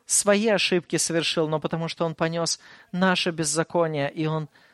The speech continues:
встал перед Божьим судом, а, неприкрытый, незащищенный, и Он понес на себя вся, все, а, приговоры Божественного суда. Давид говорил: «Блажен человек, которому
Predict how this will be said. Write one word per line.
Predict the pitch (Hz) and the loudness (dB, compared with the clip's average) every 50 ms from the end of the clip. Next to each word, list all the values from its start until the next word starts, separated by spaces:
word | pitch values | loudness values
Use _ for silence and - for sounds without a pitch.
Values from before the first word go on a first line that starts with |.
| _ _ _ | _ _ _
встал | - - - - - 196 180 175 160 151 | -4 -4 -2 0 2 2 2 4 2 0
перед | - _ 175 165 165 165 165 156 - - - _ _ _ _ _ | -2 _ 0 0 2 2 2 0 -2 -6 -16 _ _ _ _ _
Божьим | - 151 151 175 175 175 160 165 180 170 160 | -14 -6 -2 -2 -2 -2 -2 -4 -6 -6 -6
судом, | - - 180 170 160 175 170 165 156 147 139 - _ _ _ _ _ _ - - - - - _ _ _ _ _ _ | -6 -6 -6 -2 0 2 4 4 4 2 0 -6 _ _ _ _ _ _ -20 -20 -20 -20 -20 _ _ _ _ _ _
а, | - - 160 160 156 | -6 -4 -2 -2 -2
неприкрытый, | 156 165 175 190 196 196 - 196 185 175 - 196 185 185 180 170 - 180 170 160 | -2 -2 -2 0 0 0 2 0 0 0 2 0 0 2 0 2 2 2 2 2
незащищенный, | 160 170 175 160 165 170 - - 170 - - - 185 175 180 175 170 170 170 165 | 0 -2 -2 -2 -4 -4 -6 -6 -6 -8 -4 -4 -2 -2 -2 -2 -4 -4 -4 -4
и | - - 170 165 | -6 -4 -4 -4
Он | 165 156 | -4 -2
понес | - 170 160 165 160 - - | -2 -2 -2 -2 -4 -6 -4
на | 165 | -6
себя | - - 160 165 156 | -8 -4 -2 -2 -2
вся, | - - - - - 180 175 185 - - | -2 -2 -4 0 2 2 2 2 -2 -4
все, | - - - - - 185 175 170 160 - - - - - - - - - - _ _ _ _ _ - | -6 -4 -4 -2 0 0 0 0 0 -2 -8 -16 -20 -20 -20 -20 -20 -20 -20 _ _ _ _ _ -12
а, | - - | -12 -8
приговоры | - - 175 160 143 165 160 151 165 175 165 165 | -4 -2 -2 2 2 2 0 2 2 2 2 2
Божественного | 147 160 151 147 156 - - 160 151 135 | 0 0 -2 -2 -2 -4 -4 -4 -4 -4
суда. | - - 160 147 160 143 127 113 - _ _ _ _ | -2 -4 0 2 4 2 2 2 -2 _ _ _ _
Давид | - 160 165 175 180 | -2 0 2 2 0
говорил: | 160 170 175 180 175 180 175 151 131 - _ _ _ _ _ _ | 0 2 2 2 4 4 2 2 0 -4 _ _ _ _ _ _
«Блажен | - 147 165 175 180 - - 220 226 220 | -4 0 2 2 2 2 2 0 0 0
человек, | - - 214 196 196 190 190 180 - | -2 0 0 0 2 2 0 0 0
которому | - 175 - - 180 170 175 175 175 170 156 | 0 -2 0 0 0 0 0 0 0 -2 -4